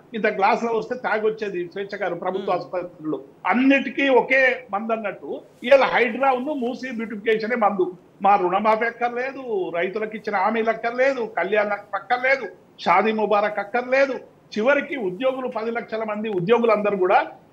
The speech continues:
Speaker 1: కాంగ్రెస్ పార్టీని కోరి తెచ్చుకున్నారు. ఒకటిన జీతాలు ఇస్తున్నాం అనేటువంటి పేరు మీద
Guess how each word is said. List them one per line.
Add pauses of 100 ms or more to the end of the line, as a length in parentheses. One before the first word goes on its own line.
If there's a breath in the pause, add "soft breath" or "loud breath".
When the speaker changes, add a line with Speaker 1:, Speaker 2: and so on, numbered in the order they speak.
Speaker 1:
కాంగ్రెస్
పార్టీని
కోరి
తెచ్చుకున్నారు. (420)
ఒకటిన
జీతాలు
ఇస్తున్నాం
అనేటువంటి
పేరు
మీద